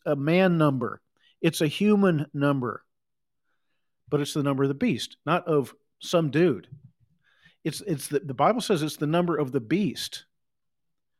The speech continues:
Well, I, I, what does that mean? Well, I, again, it, try it on for size. Try it on for size. Man was created the sixth day. Number six,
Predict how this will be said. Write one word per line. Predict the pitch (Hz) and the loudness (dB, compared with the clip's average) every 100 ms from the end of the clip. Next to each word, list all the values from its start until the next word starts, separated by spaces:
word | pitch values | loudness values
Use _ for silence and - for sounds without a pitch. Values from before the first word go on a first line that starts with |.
| _ _ _ _ _ _ _ _ _ _ _ _ _ _ _ | _ _ _ _ _ _ _ _ _ _ _ _ _ _ _
Well, | 107 | -14
I, | 98 98 110 113 107 117 | -10 -10 -10 -10 -14 -14
I, | 101 - - _ - _ _ | -14 -14 -16 _ -20 _ _
what | 113 | -12
does | 120 113 | -10 -6
that | 135 147 | -6 -6
mean? | 127 - | -8 -4
Well, | 202 - | -4 0
I, | 190 180 | -4 -2
again, | 160 196 208 127 - _ _ _ _ _ _ _ _ _ _ _ _ | -2 2 0 -2 -12 _ _ _ _ _ _ _ _ _ _ _ _
it, | - - | -14 -12
try | - 147 160 | -4 4 8
it | 190 | 8
on | 185 180 | 8 4
for | 190 | 0
size. | - 175 113 107 - - _ _ _ - | 2 2 0 -4 -14 -18 _ _ _ 0
Try | 156 170 | 6 6
it | |
on | 180 180 | 6 2
for | 175 | -2
size. | - 139 107 117 - 151 - _ _ _ - | -4 -6 -6 -14 -16 -16 -18 _ _ _ -4
Man | 131 156 | 0 2
was | 170 | 2
created | - 180 165 | 2 2 4
the | 151 | 0
sixth | - 147 - | -4 -8 -2
day. | 165 110 - _ _ _ _ _ _ _ _ _ _ _ _ _ _ _ _ _ _ _ _ - | -2 -2 -12 _ _ _ _ _ _ _ _ _ _ _ _ _ _ _ _ _ _ _ _ -6
Number | 143 | -2
six, | 170 175 170 - | 0 2 2 -2